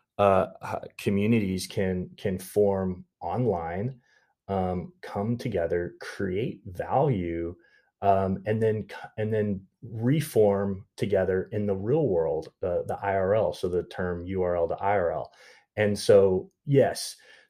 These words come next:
the whole, "Oh, you have these tokens and now you have access to this party and this event." Um, cool. <laughs> Like, not, not, like, that's interesting, but it's not this mind-blowing thing, as you've kind of alluded to.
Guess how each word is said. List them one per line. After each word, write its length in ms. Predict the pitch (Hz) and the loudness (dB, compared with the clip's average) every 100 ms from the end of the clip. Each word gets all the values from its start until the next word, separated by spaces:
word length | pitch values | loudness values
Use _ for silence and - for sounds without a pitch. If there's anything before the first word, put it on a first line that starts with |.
| - | -4
the 300 | 113 113 110 | -2 0 0
whole, 520 | - 143 135 131 - | 6 8 8 6 4
"Oh, 220 | 151 143 143 | 6 8 8
you 120 | 120 | 6
have 180 | 120 110 | 0 -2
these 200 | 107 - | -4 -2
tokens 720 | 127 123 127 123 117 117 - | 2 2 2 0 0 -2 -2
and 100 | 107 | -4
now 120 | 107 | -2
you 100 | 104 | -2
have 160 | 101 95 | -4 -2
access 400 | 104 101 113 104 | -2 0 0 -2
to 100 | - | -2
this 160 | 95 95 | -2 -2
party 400 | - 113 110 107 | -2 -2 0 -2
and 120 | 101 | -2
this 140 | 92 | -2
event." 460 | 95 95 120 120 120 - _ _ _ _ - | -4 0 2 2 0 -6 _ _ _ _ -2
Um, 520 | - 92 92 90 92 _ | 0 0 0 -4 -8 _
cool. 640 | - 220 208 202 196 185 - | 0 6 10 12 10 6 -2
<laughs> 100 | 113 | 6
Like, 320 | 180 131 131 - - - | 8 8 6 -6 -16 -2
not, 400 | 160 175 156 - _ _ | 2 2 0 -4 _ _
not, 340 | 143 147 127 - _ | 0 2 2 -4 _
like, 300 | 139 117 - _ | 2 2 -2 _
that's 340 | 135 131 - _ 127 | 2 2 -4 _ 0
interesting, 1000 | 202 - 123 98 - - 90 87 101 - _ _ | 2 6 4 4 -2 -2 -2 -2 -4 -6 _ _
but 160 | 117 110 | 4 4
it's 180 | 104 - | 4 -2
not 260 | 104 101 | -4 -2
this 220 | - 87 101 | 0 0 0
mind-blowing 800 | 98 87 92 98 95 87 85 82 | -4 -2 -4 -4 0 0 -2 -6
thing, 280 | 85 85 | -6 -4
as 120 | 85 82 | -6 -8
you've 160 | 82 | -12
kind 220 | - 90 | -8 -4
of 120 | 85 80 - | -6 -8 -6
alluded 400 | 90 90 135 120 | -4 0 0 -2
to. 280 | - 85 82 | -4 -6 -6